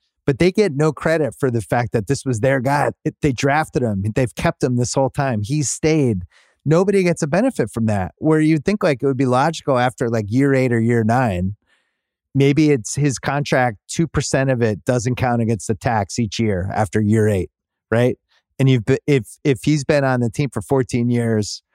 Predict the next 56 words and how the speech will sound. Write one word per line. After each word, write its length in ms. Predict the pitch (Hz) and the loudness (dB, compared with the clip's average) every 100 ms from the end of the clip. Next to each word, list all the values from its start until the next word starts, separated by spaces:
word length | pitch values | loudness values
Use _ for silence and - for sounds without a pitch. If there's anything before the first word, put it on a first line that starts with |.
| _ _ _ _ | _ _ _ _
so 160 | - 143 | -4 0
that's 260 | 123 110 - | 0 -2 -2
seven 400 | - 147 147 135 | 0 2 2 2
years, 440 | 131 127 120 - | 2 2 0 -4
two 200 | - 156 | -2 -2
percent 400 | - - 135 127 | -2 -2 -2 0
per 100 | 131 | 0
year. 200 | 135 123 | 2 2
Now 280 | 123 135 139 | 2 2 2
that 180 | 131 - | 0 0
contract, 520 | 139 127 131 117 - | -2 -2 -2 -2 -4
fourteen 420 | 147 156 - 156 | 0 0 0 -2
percent 360 | 131 - 131 123 | -2 -2 0 2
of 80 | 110 | 0
it 80 | |
doesn't 300 | 104 107 95 | 0 -2 -4
count 220 | - 110 107 | -2 0 0
against 220 | 104 - | -2 -4
the 60 | |
tax. 400 | 90 110 101 - _ - _ _ 160 | -2 0 0 -6 _ -20 _ _ -4
Like, 120 | 147 | 0
incentivize 760 | 165 - 170 214 180 139 120 | 0 2 0 2 2 0 0
these 160 | 127 117 | -2 -2
guys 320 | 131 131 120 | 0 0 0
to 100 | - | -2
wanna 280 | 131 127 117 | 0 0 -2
stay 260 | - 156 175 | -2 0 0
together. 480 | 110 101 87 - - _ _ _ _ _ _ - | 0 0 -2 -6 -10 _ _ _ _ _ _ -2
And 100 | 151 | 2
they're 100 | 147 | 2
trying 280 | - 170 170 | 2 0 2
to 80 | 147 | 2
do 200 | 165 170 | 2 2
it 60 | |
in 140 | 147 123 | 2 0
this 200 | 123 - | 0 0
roundabout 540 | 135 139 135 131 123 | 0 2 2 2 2
way 240 | 123 151 139 | 2 2 0
that 180 | 117 | -2
now 240 | 110 131 156 | -2 0 -2
it's 160 | - | -4
gonna 200 | - 131 | -6 -4
be 260 | 117 120 110 - | 0 0 0 0
two 220 | 165 160 | -2 2
guys 440 | 143 139 143 107 | 2 2 0 -2
and 140 | 120 127 | -2 0
then 140 | 123 | 0
the 100 | 117 | 0
supporting 420 | - 107 143 139 | -4 -2 -2 -2
cast 320 | - 143 139 | 0 -2 -2
changes 480 | - 127 107 107 92 | -2 -2 0 -2 -2
year 240 | 107 151 151 | 0 2 2
after 220 | 135 127 | 0 0
year 180 | 131 120 | 2 2
after 200 | - 117 | 0 0
year. 440 | 143 160 131 | 2 2 2